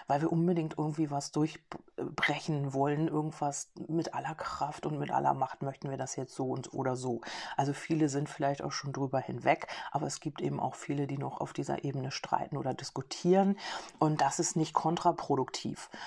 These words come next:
Also hier sollte man sich vielleicht auch mal überlegen, ja, was, äh, ja, was man selber irgendwie möchte und wie man selber,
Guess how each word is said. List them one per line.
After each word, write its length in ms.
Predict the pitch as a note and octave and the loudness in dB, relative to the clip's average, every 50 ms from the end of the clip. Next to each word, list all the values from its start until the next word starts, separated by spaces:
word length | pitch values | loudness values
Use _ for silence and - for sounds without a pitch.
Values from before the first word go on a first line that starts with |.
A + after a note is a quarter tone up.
| - - - | -12 -8 2
Also 340 | - C#3+ C#3 D3 D3+ D3 D3 | 2 2 4 4 4 2 2
hier 360 | C#3+ C#3+ - F3 G3 G3 F#3+ | 2 2 4 6 6 6 6
sollte 320 | D#3+ D#3 D3+ D#3 D#3 F3 D#3+ | 4 4 2 2 2 2 0
man 180 | E3 D#3+ D#3+ | 2 2 2
sich 160 | D#3 D#3+ D3+ | 2 0 0
vielleicht 400 | - - - D3 - - - - | -2 -8 -2 -2 0 0 0 -4
auch 140 | - - - | -8 -6 -2
mal 160 | D#3 D3 - | -2 -2 0
überlegen, 760 | - D3+ C#3 C#3 C#3 C3+ C3+ C#3 C#3+ D#3+ E3 F3 F3 E3+ E3 - - - - - - - - | 0 -2 -4 -2 -4 -2 0 4 4 6 6 6 4 4 2 -2 -12 -16 -16 -16 -16 -6 0
ja, 320 | E3 D3+ D3 C#3+ - - - - - - - _ _ - - - - - | 2 4 6 4 4 2 -6 -12 -18 -20 -20 _ _ -20 -20 -20 -10 -2
was, 400 | - - D#3+ E3 - - - - - - | -2 0 0 0 -2 -2 -2 -2 -2 -2
äh, 260 | C#3+ D3+ D#3+ D#3 D3+ B2+ - - - - - - - - - - - | 0 2 2 0 0 -2 -6 -12 -16 -18 -18 -20 -20 -18 -16 -12 -6
ja, 220 | - E3+ D#3 E3 D#3+ D3 | -2 0 0 0 0 0
was 240 | - D3+ - - - | -2 -2 -2 -2 -2
man 200 | D#3+ D3 D3 C3+ | -2 -2 -2 -2
selber 560 | - B2 B2 B2+ D3+ F3+ F3+ G3 G3 F#3 - | -2 -2 2 4 4 4 6 6 4 4 4
irgendwie 340 | - D3 C#3+ C#3 C#3+ - C#3 | 2 0 0 0 -2 -2 -4
möchte 400 | C3+ C3 C3 C#3 - - - C3+ | -2 -2 -4 -6 -6 -6 -4 -4
und 280 | - C3 C#3+ C#3 C#3 - - - - - - - - | -2 -2 -2 -6 -6 -8 -12 -12 -12 -12 -10 -2 0
wie 100 | D#3+ D3+ | 0 2
man 200 | D3 D3 C#3+ C3+ | 4 2 2 2
selber, 760 | C#3 C#3 C#3 F3+ F3+ F#3 F3+ E3+ E3 D#3+ D3+ C#3 - - | 0 2 4 4 6 6 8 8 8 6 4 2 -2 -10